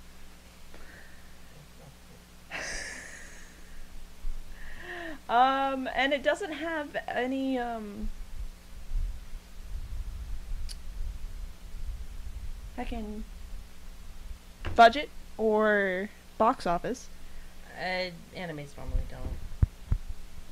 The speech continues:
Speaker 1: Um,
Speaker 2: If they told us how much it made, then we would have to admit that the animators were underpaid for it.
Speaker 1: Oh, no.
Speaker 2: Yeah.
Speaker 1: We don't
Speaker 2: Anyway.
Speaker 1: want that. Um,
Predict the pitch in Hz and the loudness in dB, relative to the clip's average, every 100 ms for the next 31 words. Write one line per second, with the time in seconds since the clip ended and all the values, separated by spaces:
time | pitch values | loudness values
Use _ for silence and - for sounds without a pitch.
0 | - - - - - - - - - 190 | -8 -8 -8 -8 -6 -4 -4 -8 -8 -6
1 | 185 175 175 180 180 185 180 180 - - | -6 -6 -6 -8 -8 -10 -12 -12 -14 -12
2 | - 180 185 196 196 208 196 185 170 165 | -12 -6 -4 0 0 0 0 0 0 -2
3 | 160 156 165 151 139 147 151 151 151 156 | -4 0 0 0 -4 -6 -6 -4 -4 -4
4 | 160 143 - 131 143 147 147 143 - 139 | -2 -4 -4 -6 -4 -6 -8 -12 -10 -8
5 | 143 139 - 156 151 147 151 147 151 147 | -6 -8 -6 -6 -6 -6 -8 -8 -6 -6
6 | 151 165 180 - 127 - - - - - | -6 -6 -8 -8 -8 -8 -8 -8 -8 -6
7 | - - 185 220 180 175 196 226 - - | -4 -4 -2 -2 -2 -4 -4 -4 -4 -6
8 | - - - - 160 170 143 147 151 - | -8 -10 -8 -6 -4 -4 -4 -6 -8 -10
9 | - - - - - - 196 196 175 151 | -6 -8 -8 -10 -8 -4 0 4 4 4
10 | 151 156 170 - - - - - - - | 0 0 0 0 -4 -6 -8 -10 -12 -12
11 | - - - - - - - - 208 185 | -12 -12 -8 -8 -8 -6 -6 0 4 6
12 | 165 - | 4 0